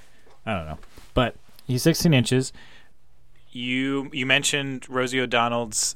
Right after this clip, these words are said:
um, show where this kind of broke out in a lot of ways. Uh, Tyco outfitted them with two hundred of the dolls to use in promotions,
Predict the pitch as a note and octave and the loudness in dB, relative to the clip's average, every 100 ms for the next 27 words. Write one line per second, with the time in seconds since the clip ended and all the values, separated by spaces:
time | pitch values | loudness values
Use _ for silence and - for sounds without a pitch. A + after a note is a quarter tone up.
0 | - A2 G#2 G2 G2+ G2 G2 - - - | -8 -6 -4 -4 -6 -8 -14 -16 -16 -6
1 | - D3 A#2 G2 D3 D#3 A2+ G#2+ G#2+ A2 | 0 6 6 6 4 2 0 0 -2 -6
2 | G2 - - G#2 - G#2 G2+ F#2+ G2 G#2+ | -8 -8 -6 -8 -4 -4 -2 -2 -2 -4
3 | F#2+ F#2 F#2 F#2 F#2 F2+ - - - - | -4 -2 -2 -2 -6 -6 -8 -10 -18 -18
4 | - - - - - - - G2+ F#2 F2 | -18 -18 -18 -18 -18 -18 -12 -8 -8 -4
5 | - G#2+ A2 G#2 G2+ F#2+ G2 - A2 G#2 | -2 -2 -4 -4 -4 -4 -6 -6 -6 -6
6 | G2 - G#2 G#2 G2 F#2+ F#2+ F#2 - - | -8 -14 -8 -6 -6 -8 -10 -10 -10 -8
7 | A#2 G2+ G#2 G#2+ A2+ A2 A#2 A2+ A2+ B2 | -6 -8 -8 -6 -6 -4 -2 0 0 -2
8 | - - - G2+ G2 G2 G2+ F#2 F2+ - | -8 -12 -10 -8 -8 -8 -8 -10 -10 -10
9 | G2+ F#2+ - A2+ A2+ - | -8 -6 -6 -8 -8 -10